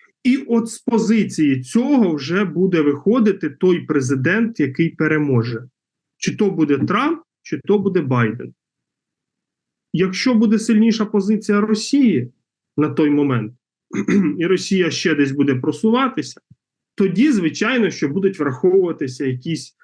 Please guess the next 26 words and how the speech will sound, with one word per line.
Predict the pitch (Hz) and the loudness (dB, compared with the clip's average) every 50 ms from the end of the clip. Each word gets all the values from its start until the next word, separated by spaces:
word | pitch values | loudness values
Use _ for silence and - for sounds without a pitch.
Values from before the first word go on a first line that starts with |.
| _ _ - | _ _ -4
на | - 156 170 | -2 -2 0
жаль, | 143 135 185 185 196 180 185 | 0 0 0 0 -2 -2 -2
позиції | - 147 127 165 175 175 - 160 143 | -2 -2 0 0 0 0 0 0 0
держави-окупанта. | 131 143 131 127 156 156 156 147 147 139 123 127 135 120 123 123 110 - _ _ _ _ _ _ _ _ _ _ _ _ _ _ _ _ - - | 0 0 0 0 0 0 2 2 2 0 0 -2 -4 -4 -4 -6 -8 -10 _ _ _ _ _ _ _ _ _ _ _ _ _ _ _ _ -4 -4
Якщо | 180 185 185 - - 262 240 | -4 -2 -2 -2 0 0 0
Україна, | 202 226 165 - 233 220 240 233 269 320 359 339 262 175 131 127 - _ _ _ _ _ _ _ _ _ _ - | 0 -2 0 0 0 2 4 4 4 4 4 4 2 0 -2 -8 -12 _ _ _ _ _ _ _ _ _ _ -4
навпаки, | 170 180 190 190 185 - 208 202 - 214 208 175 | -2 0 0 0 0 -2 -2 -2 2 2 2 2
з-, | 139 131 135 - - 170 160 151 147 | 0 -4 -10 -12 -8 -4 -2 -2 -2
зможе | 135 127 170 202 220 208 190 156 139 151 135 123 123 - _ _ | 0 2 4 4 4 4 2 2 0 -2 -2 -4 -4 -10 _ _
максимально | - 139 175 175 - - 220 202 202 196 180 165 156 147 143 139 | -4 -4 -4 -4 -2 0 2 2 2 2 2 2 2 2 2 0
вибити | 139 135 175 214 208 170 151 156 143 131 - 131 123 123 | 0 2 2 2 2 2 0 -2 -2 -2 -4 -4 -4 -4
чи | - - 165 | -4 -4 -2
Росію, | 160 156 147 - - - 247 247 240 202 170 | 0 0 -2 -2 0 0 2 4 4 2 0
чи, | - - - 139 127 | -2 -2 -2 -2 -2
чи | - 160 147 | 0 -2 0
винести | 135 170 208 202 180 156 - - - 160 | 2 2 2 2 2 0 -2 -4 -4 -4
їхні | 143 156 170 - - 151 143 139 | -2 -2 -4 -2 0 0 0 0
військові | 143 131 - - - 170 151 143 135 | -2 -4 -4 0 2 2 2 4 2
об'єкти | 127 123 123 127 175 226 247 247 - - 190 | 0 0 0 2 0 0 0 -2 -2 0 0
і | 160 | 0
виснажить | 139 139 151 196 190 147 127 - 135 123 123 123 117 120 _ _ _ _ _ _ _ _ - | 0 2 2 0 0 0 -2 -6 -6 -6 -6 -6 -8 -12 _ _ _ _ _ _ _ _ -4
Росію, | - 175 180 185 - 240 220 185 | -2 -2 0 0 0 0 0 0
що | - - 214 196 | 0 0 0 0
зараз, | 190 202 196 185 | 2 2 0 0
в | 190 - | -2 -4
принципі, | - 220 220 214 196 190 - 208 196 196 | 0 0 0 0 0 -2 0 0 0 -2